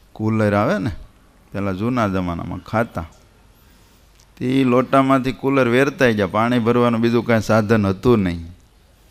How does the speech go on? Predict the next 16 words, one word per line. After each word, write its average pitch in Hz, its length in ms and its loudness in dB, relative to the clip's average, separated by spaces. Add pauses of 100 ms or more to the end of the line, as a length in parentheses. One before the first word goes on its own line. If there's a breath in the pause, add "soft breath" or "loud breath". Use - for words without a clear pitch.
(960)
એટલે - 160 -12
કૂવો 135 340 4
આવ્યો 139 280 8
ત્યાં 117 200 0
એ 117 40 2
લોટો 120 340 2
ખાલી 131 300 0
થઈ 92 200 -2
ગયો. 85 200 -10 (480)
પછી 107 200 -10
બરાબર 110 560 0
સિંચીને 117 800 -6
ઉટકીને 110 840 -4
ગાળીને 113 420 4
પાણી 110 340 0
ભર્યું. 101 520 -2